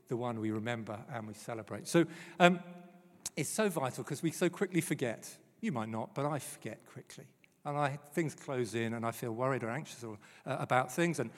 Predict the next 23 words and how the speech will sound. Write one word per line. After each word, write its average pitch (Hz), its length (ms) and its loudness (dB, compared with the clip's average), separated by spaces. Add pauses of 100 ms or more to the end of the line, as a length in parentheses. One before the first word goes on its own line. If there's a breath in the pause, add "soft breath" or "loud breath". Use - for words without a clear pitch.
(180 loud breath)
and 135 180 -2
things 190 240 0
close 143 360 8
in 127 140 2
'cause 123 100 -2
I 135 60 4
so 143 160 0
quickly 185 320 -2
forget 127 360 -2
that 127 80 -6
I 123 60 -6
have 120 140 -6
a 123 40 -2
God 131 320 0
who 110 120 0
is 107 100 -2
a 104 60 0
rescuer 165 640 -2 (1500 soft breath)
and 120 160 -4
a 113 40 -2
God 117 160 0
who 113 120 4
is - 360 -2